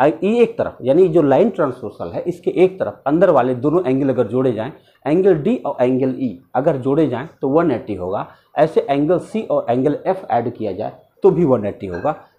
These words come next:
इसको बोलते हैं को interior angle। हम यहाँ लिख देते हैं एंगल डी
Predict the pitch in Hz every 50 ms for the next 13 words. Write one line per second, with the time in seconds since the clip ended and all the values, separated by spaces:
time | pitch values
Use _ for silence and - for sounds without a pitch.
0 | _ - 127 - - 185 135 107 110 101 - - 95 95 135 165 180 - - -
1 | _ _ _ _ - - 208 214 - 147 135 - - 110 107 101 95 95 - -
2 | 85 87 90 123 - - - - - _ _ - 98 98 98 85 95 113 151 156
3 | 143 135 110 - - 85 90 110 147 180 - - _ _ _ _ _ _ _ _
4 | _ _ _ _ _ _ _ _ _ _ _ _ _ _ _ _ _ _ _ _
5 | _ - 117 117 117 123 127 139 180 170 131 107 104 127